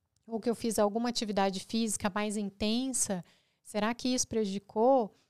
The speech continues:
E a verdade é que a culpa não é da mãe, independente do que a criança tenha,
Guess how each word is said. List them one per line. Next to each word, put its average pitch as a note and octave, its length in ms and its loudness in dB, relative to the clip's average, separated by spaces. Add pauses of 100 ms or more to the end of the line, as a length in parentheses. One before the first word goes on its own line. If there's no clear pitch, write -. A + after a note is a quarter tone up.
(460)
E A3+ 280 -8
a A3 80 4
verdade B3 560 0
é D#4 60 2
que D#4 120 -4
a D4 40 2
culpa C#4 340 -8
não D4 260 -2
é D4+ 140 0
da C#4+ 140 -2
mãe, F#3 340 -4 (440)
independente A#3+ 1300 -2 (240)
do A3 240 -8
que - 180 -8 (120)
a C#4+ 80 -2
criança C4+ 420 -6
tenha, G#3 480 -4